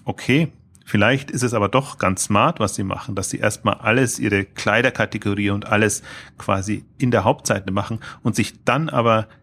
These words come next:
Endkunden, der Endkundenansprache eine Reihe von Unternehmen übernehmen. Also angenommen, sie ne-, übernehmen jetzt, sie müssen jetzt, ja, Pinterest ist jetzt irgendwie so weg vom Markt, aber sie übernehmen sich, äh, was, was in Richtung visuelles,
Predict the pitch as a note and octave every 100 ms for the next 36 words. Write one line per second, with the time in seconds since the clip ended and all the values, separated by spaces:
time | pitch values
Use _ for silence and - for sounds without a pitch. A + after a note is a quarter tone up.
0 | _ _ _ _ _ C#3+ F3 - B2 A2
1 | F#2+ D3 E3 - C3 B2+ A#2 A2 - A2
2 | G#2+ A#2 A2 - - G#2+ F#2+ G#2 B2 -
3 | A2 G#2+ G#2 - B2+ A2 G#2+ A2 - G#2+
4 | G2+ G#2 F#2 - - _ - G2+ - G#2
5 | A2 G#2+ G#2 G#2 A2 C#3 B2 A2 A#2+ G#2+
6 | F#2+ - G#2 G#2+ G2 - G2 F#2+ - B2+
7 | A#2 G#2+ - G#2+ - G#2+ G2 G2 B2+ -
8 | G2+ F#2 F#2+ - G#2 G2+ - - - A#2
9 | G#2+ G#2+ C3 C#3 B2+ - G#2 - - -
10 | - - - - - - - - - -
11 | - - A#2 G#2+ C3 G2+ B2+ G2+ - G#2
12 | G2 A2 D3+ D#3+ A#2 A2 B2 A#2+ A#2+ D#3+
13 | F3+ - -